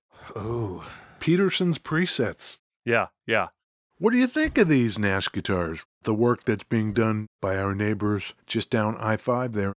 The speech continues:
Speaker 2: in Olympia, Washington.
Speaker 1: I think that after owning five or six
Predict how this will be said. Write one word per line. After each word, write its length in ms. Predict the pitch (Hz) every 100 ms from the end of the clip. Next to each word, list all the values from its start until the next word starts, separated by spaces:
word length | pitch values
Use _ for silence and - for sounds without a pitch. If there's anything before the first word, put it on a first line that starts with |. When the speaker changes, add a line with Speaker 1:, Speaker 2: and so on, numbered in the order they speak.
| -
Speaker 2:
in 160 | 104
Olympia, 360 | 95 98 98 104
Washington. 600 | 92 90 90 90 82 82 - _ -
Speaker 1:
I 460 | 120 135 165 190 180
think 420 | - 151 147 -
that 500 | - 117 120 117 110 - -
after 460 | 131 - 127 117 -
owning 640 | 127 139 143 143 139 120 - -
five 460 | 110 123 139 135 -
or 160 | 127 113
six 720 | - 110 117 - - -